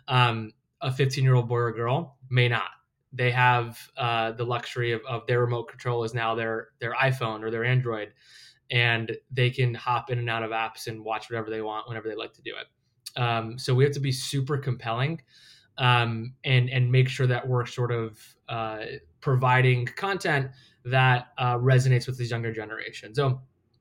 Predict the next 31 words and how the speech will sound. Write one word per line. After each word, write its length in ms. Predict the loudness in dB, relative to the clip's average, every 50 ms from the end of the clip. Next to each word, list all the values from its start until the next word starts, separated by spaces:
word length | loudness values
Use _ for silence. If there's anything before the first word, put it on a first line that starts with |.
| _ _ -20 -14 -4 0
my 640 | 2 2 4 4 4 4 6 4 4 2 0 -6 -10 -2
goal, 480 | 2 4 4 6 6 6 6 6 6 4
my 240 | 4 4 4 4
focus 840 | 2 0 2 2 2 2 2 2 0 0 0 -2 -6 -10 -12 -14 -16 _ _ _
with 200 | -2 -2 -2 -2
sports 720 | -4 -8 -8 -4 0 2 2 2 2 0 -2 -6 -10 -10 -12 _ _ _ _ _ -2
is 200 | 0 0 0 2
to 120 | 2 0 0
find 440 | 0 0 2 4 6 6 6 6
those 160 | 6 4 2 2
compelling 460 | 0 -2 -2 0 -2 -4 -2 -4 -6
storylines, 760 | -6 -8 -8 -8 -8 -8 -8 -10 -10 -12 -12 -14 -16 -14 -8 -4
find 260 | -2 0 0 2 2
those 160 | 2 2 0 0
compelling 480 | -2 -4 -4 -2 -2 -2 -2 -4 -6
partners, 680 | -8 -8 -8 -8 -8 -8 -10 -10 -10 -10 -12 -14 -16 -16 _ -8
um, 500 | -6 -4 -2 -2 -2 -4 -6 -8 -14 -12 -6
that 180 | -2 -2 -2 0
can 140 | -2 -4 -4
tell 220 | -2 -2 -2 -2
those 180 | -2 -4 -6 -6
stories 300 | -6 -6 -4 -4 -6 -8
across 300 | -8 -6 -6 -6 -6 -6
Snap 380 | -6 -4 -2 -2 -4 -6 _ _ _ _ _ _ _ _ -20 _ _ _ 0
in 200 | 4 6 6 8
a 300 | 6 6 4 0 -2 -6
fun, 720 | -12 -14 -6 -2 0 2 4 4 4 4 4 2 2 0 -2 -6
highly 420 | _ -10 -2 0 2 4 6 6 6
engaging, 720 | 6 6 6 4 2 0 0 0 2 2 2 2 0 -2
shorter 400 | -4 -4 0 2 4 4 4 4
form, 640 | 2 0 -2 -2 0 0 0 0 -2 -4 -4 -6